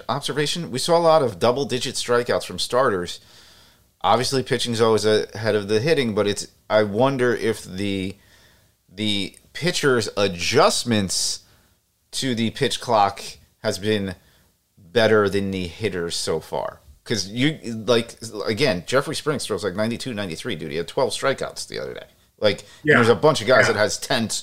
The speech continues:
Speaker 1: ten strikeouts, twelve strikeouts. Somebody almost threw a no-hitter last night. I mean, you get that early in the season anyway, right? 'Cause hitters aren't as, uh, as caught up as pitchers. But I do wonder
Speaker 2: Yeah, yeah.
Speaker 1: who's had, I said,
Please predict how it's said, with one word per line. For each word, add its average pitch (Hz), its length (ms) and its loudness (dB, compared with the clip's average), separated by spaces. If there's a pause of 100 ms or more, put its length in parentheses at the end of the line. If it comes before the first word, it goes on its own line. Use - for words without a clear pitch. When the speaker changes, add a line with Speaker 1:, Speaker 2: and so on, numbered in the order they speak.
(260)
Speaker 1:
ten 156 180 0
strikeouts, 90 480 -4
twelve 139 220 -2
strikeouts. 95 400 -2
Somebody 147 220 0
almost 120 180 -2
threw 127 120 -2
a - 20 0
no-hitter 107 440 0
last 90 260 -2
night. 98 160 -4 (260)
I 143 80 2
mean, 165 100 4
you 175 120 2
get 226 240 4
that 180 160 4
early 147 300 6
in 131 80 0
the 117 40 0
season 113 380 -2
anyway, 90 300 0
right? 98 260 -2
'Cause 95 260 -6 (380)
hitters 120 280 2
aren't 113 320 4
as, 95 380 -4
uh, 76 260 -4
as 92 180 -4
caught 110 260 4
up 110 120 0
as 110 100 -10
pitchers. 139 300 -4
But 107 220 0 (240)
I 113 120 2
do 135 200 2
wonder 170 580 8
Speaker 2:
Yeah, 156 200 10
yeah. - 40 2
Speaker 1:
who's 170 280 4
had, 151 420 0 (420)
I 135 80 6
said, 175 380 0